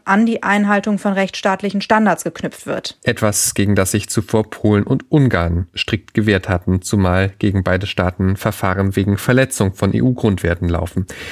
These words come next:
Speaker 2: Danke, Sarah Geiser, dir für diese Infos. Wenn ihr nochmal nachlesen wollt, was jetzt genau beschlossen wurde, das findet ihr auf R P Online und dort werden wir uns im Laufe des Tages auch mit der politischen Bewertung auseinandersetzen.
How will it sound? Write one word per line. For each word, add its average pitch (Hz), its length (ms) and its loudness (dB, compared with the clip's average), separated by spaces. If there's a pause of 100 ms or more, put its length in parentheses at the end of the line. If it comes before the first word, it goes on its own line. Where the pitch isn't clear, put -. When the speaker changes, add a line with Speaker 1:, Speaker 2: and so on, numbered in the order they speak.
(140)
Speaker 2:
Danke, 139 220 0
Sarah 123 240 4
Geiser, 113 300 2
dir 107 120 2
für 107 140 -2
diese 101 220 2
Infos. - 580 -4
Wenn 127 140 4
ihr 151 80 4
nochmal 147 240 2
nachlesen 135 440 2
wollt, 120 300 2
was 120 160 -2
jetzt - 180 -2
genau 110 240 2
beschlossen 127 480 0
wurde, 127 220 2
das - 160 -4
findet 113 280 0
ihr 107 120 0
auf - 80 -4
R 107 140 -2
P - 180 -2
Online 175 380 4 (340)
und 117 160 0
dort 110 140 0
werden 107 220 2
wir 104 60 2
uns 104 200 0
im 107 80 4
Laufe 95 260 2
des 101 160 -2
Tages 98 360 0
auch 101 120 -4
mit 98 160 0
der 95 140 2
politischen 104 560 0
Bewertung 98 460 0
auseinandersetzen. 92 1000 -6